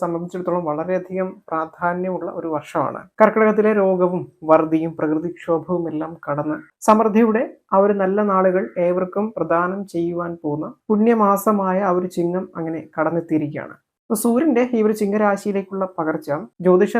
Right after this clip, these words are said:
ലോകവും വളരെ പ്രാധാന്യത്തോടു കൂടിയിട്ടാണ് നോക്കിക്കാണുന്നത്. നീണ്ട ഒരു വർഷത്തെ യാത്രയ്ക്കൊടുവിൽ സൂര്യൻ തന്റെ സ്വക്ഷേത്രമായ ചിങ്ങരാശിയിലേക്ക്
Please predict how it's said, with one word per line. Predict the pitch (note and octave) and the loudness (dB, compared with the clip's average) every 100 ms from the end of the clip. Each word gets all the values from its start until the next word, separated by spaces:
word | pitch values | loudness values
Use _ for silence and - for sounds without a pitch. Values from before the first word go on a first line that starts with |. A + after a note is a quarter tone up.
| A3+ | 0
ലോകവും | G#3 G#3 A3 F#3 | 2 2 0 0
വളരെ | E3+ F3 G3+ G#3 | 0 -2 -4 -4
പ്രാധാന്യത്തോടു | E3+ E3 E3 F3 F#3 F3+ F#3 | 0 0 0 -2 0 0 0
കൂടിയിട്ടാണ് | F3+ F3+ F3 E3+ | -2 -4 -4 -6
നോക്കിക്കാണുന്നത്. | D3+ E3+ E3+ C#3+ C3+ - - _ | -6 -4 -2 -4 -4 -10 -16 _
നീണ്ട | G3+ G#3+ A3 G#3+ | 4 6 8 8
ഒരു | G#3 G#3+ | 6 4
വർഷത്തെ | G#3+ G#3+ G3+ G#3 F#3 | 2 0 0 0 0
യാത്രയ്ക്കൊടുവിൽ | - G3 F#3 F#3 D#3+ D3+ - - | 0 -2 0 2 2 0 -2 -2
സൂര്യൻ | F#3 G3 G3 F3+ - - | 0 2 2 0 -4 -2
തന്റെ | F#3 F#3 F#3 - | 0 0 -4 -6
സ്വക്ഷേത്രമായ | F#3+ - F#3 F#3 F#3+ F#3 D3 C#3+ D3+ D#3 - | -10 -4 -2 -2 -2 -4 -4 -4 -6 -10 -10
ചിങ്ങരാശിയിലേക്ക് | E3+ F3+ F#3+ D#3+ D#3+ - F#3 D#3 - | -4 0 0 0 -4 -8 -6 -6 -6